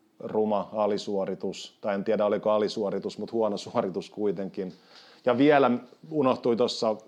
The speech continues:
aiemmin sanoa se, et kun, jos Juventuksesta haetaan jotain valonpilkahduksia, niin olikohan peli kaksi yksi vai kolme yksi Napolille? Nyt en muista ihan tarkasti, mutta et Juventuksella oli hyvä paikka tai parikin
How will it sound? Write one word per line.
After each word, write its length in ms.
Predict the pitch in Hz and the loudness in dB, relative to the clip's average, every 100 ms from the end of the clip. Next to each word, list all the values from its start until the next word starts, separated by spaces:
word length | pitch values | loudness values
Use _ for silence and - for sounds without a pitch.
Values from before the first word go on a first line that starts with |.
| - | -4
aiemmin 420 | 120 113 107 101 | 0 2 0 -4
sanoa 340 | 110 104 107 | -4 -4 -4
se, 420 | - - 113 101 - _ _ _ _ - | -4 0 0 0 -8 _ _ _ _ -6
et 140 | 117 | -4
kun, 240 | - 113 104 - _ - | 0 0 -2 -8 _ -4
jos 280 | 135 113 | 0 0
Juventuksesta 680 | 135 123 113 113 120 117 117 | 2 2 2 0 -2 -2 2
haetaan 420 | 110 110 113 117 | 2 4 2 4
jotain 520 | 127 127 131 123 113 | 4 4 4 4 4
valonpilkahduksia, 1200 | 110 113 107 95 101 92 104 98 104 - - 113 95 - _ _ _ | 4 4 4 0 -2 -2 -4 -2 -4 -4 0 0 0 -6 _ _ _
niin 120 | 113 | -2
olikohan 420 | 117 127 127 120 117 | 2 2 0 -2 0
peli 300 | 127 123 117 | 2 2 0
kaksi 500 | 131 120 - 123 110 | 0 -2 -2 -4 -2
yksi 280 | 95 - | -4 -6
vai 160 | 107 101 | -4 -4
kolme 420 | 110 110 104 101 | -2 0 0 -4
yksi 440 | 95 - 110 98 - _ _ _ - | -6 -8 -10 -10 -12 _ _ _ -16
Napolille? 600 | 120 117 117 110 104 104 | -8 -8 -4 -4 -4 -2
Nyt 240 | 113 117 | -2 0
en 100 | 123 | 2
muista 320 | 117 117 - | 2 2 2
ihan 200 | 120 110 | 2 2
tarkasti, 520 | 104 107 104 98 - 117 | 2 2 0 -4 -4 -2
mutta 200 | 117 117 | 0 2
et 80 | |
Juventuksella 640 | 127 131 127 123 - 117 120 | 2 2 2 -2 0 0 2
oli 440 | 135 127 117 - _ _ _ _ _ | 4 4 2 -4 _ _ _ _ _
hyvä 300 | 131 127 120 | 0 4 4
paikka 580 | 113 - 117 110 - 110 | 4 2 2 2 0 -4
tai 200 | 101 117 | 2 2
parikin 680 | 110 120 120 110 110 101 | 4 4 4 2 -2 -2